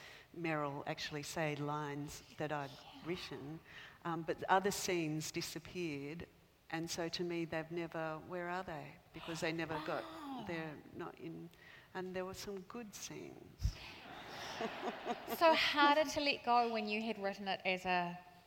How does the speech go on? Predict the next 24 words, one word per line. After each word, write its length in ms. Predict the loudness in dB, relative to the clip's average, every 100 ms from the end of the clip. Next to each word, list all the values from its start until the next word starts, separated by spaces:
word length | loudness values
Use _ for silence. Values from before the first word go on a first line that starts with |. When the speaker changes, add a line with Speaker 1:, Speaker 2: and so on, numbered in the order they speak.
| -14 -12 -6 0
Speaker 2:
as 120 | 4
a 40 | 6
Speaker 1:
Yes, 260 | 6 6
I 100 | 4
didn't, 320 | 8 8 8
Speaker 2:
screenplay? 160 | 6 6
Speaker 1:
I 100 | 6
didn't 240 | 4 2
like 320 | 2 0 -2 -4
that 260 | -4 -2
because 280 | -2 2 6
Speaker 2:
Mm. 60 | 6
Speaker 1:
I'm 120 | 6
in 120 | 2
charge 600 | 0 2 4 4 0 -4
of 160 | -6 -6
my 260 | -6 -4 -6
Speaker 2:
Mm-hmm. 180 | -4
Speaker 1:
book. 300 | 0 -2 -2 -2
I'm 340 | 0 0 -2
the 120 | -4 -4
director 600 | -2 -2 -4 -8 -6 -6 -8
and 180 | -8 -8
the, 200 | -8